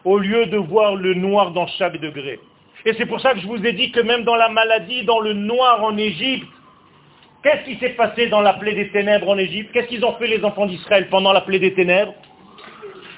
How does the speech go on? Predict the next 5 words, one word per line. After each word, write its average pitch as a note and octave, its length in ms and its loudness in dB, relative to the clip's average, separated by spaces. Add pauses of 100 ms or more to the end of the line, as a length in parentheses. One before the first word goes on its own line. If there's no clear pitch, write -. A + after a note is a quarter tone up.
(140)
Ils D#3+ 180 -2
ont F3+ 100 6
récupéré F3+ 920 2 (640)
l'or, E3+ 520 6
l'argent E3+ 640 0